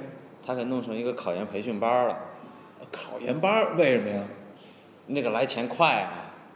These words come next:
Speaker 2: 哦，真人图书馆不挣钱。
Speaker 1: 啊。
Speaker 2: 那你可错了。
Speaker 1: 啊。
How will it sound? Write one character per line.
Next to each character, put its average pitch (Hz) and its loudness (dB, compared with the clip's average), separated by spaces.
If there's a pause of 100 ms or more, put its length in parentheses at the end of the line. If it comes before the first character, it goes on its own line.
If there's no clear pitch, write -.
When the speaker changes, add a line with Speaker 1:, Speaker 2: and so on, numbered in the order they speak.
(140)
Speaker 2:
哦， 143 8
真 165 8
人 170 6
图 151 2
书 160 6
馆 127 8
不 139 2
挣 147 4
钱。 123 2 (680)
Speaker 1:
啊。 135 0 (640)
Speaker 2:
那 123 -4
你 113 0
可 110 -2
错 - -8
了。 - -16
Speaker 1:
啊。 120 -8